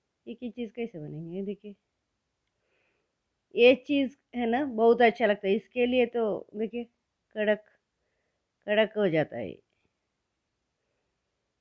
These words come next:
वो कड़क वाला चीज़ अच्छा लगता है, बच्चे बहुत अच्छे से खाते हैं,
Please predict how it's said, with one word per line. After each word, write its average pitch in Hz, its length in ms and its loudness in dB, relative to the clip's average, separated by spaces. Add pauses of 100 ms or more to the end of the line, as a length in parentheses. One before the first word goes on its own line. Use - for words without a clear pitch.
(640)
वो 240 120 0
कड़क 240 360 2
वाला 254 220 2
चीज़ 254 360 -6
अच्छा 226 300 -6
लगता 214 300 -6
है, 196 160 0
बच्चे 226 300 -2
बहुत 214 260 -2
अच्छे 214 240 -6
से 233 140 -10
खाते 190 280 -6
हैं, 208 160 -6